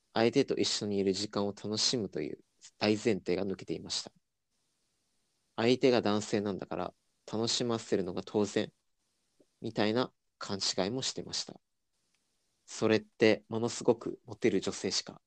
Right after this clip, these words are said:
権利がないと思いますが。なんか見た目の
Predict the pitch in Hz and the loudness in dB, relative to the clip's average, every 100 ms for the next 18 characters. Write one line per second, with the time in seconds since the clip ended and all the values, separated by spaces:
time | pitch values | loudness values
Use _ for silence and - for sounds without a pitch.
0 | - - 95 85 71 95 92 - 104 _ | -8 -6 -4 -6 -6 -6 -4 -4 -6 _
1 | - 90 90 95 - - - _ _ _ | -12 -12 -14 -12 -12 -14 -20 _ _ _
2 | _ _ _ _ _ _ _ _ _ _ | _ _ _ _ _ _ _ _ _ _
3 | _ _ _ _ - 90 98 120 117 117 | _ _ _ _ -14 -12 -6 -4 0 0
4 | 113 110 | 0 -4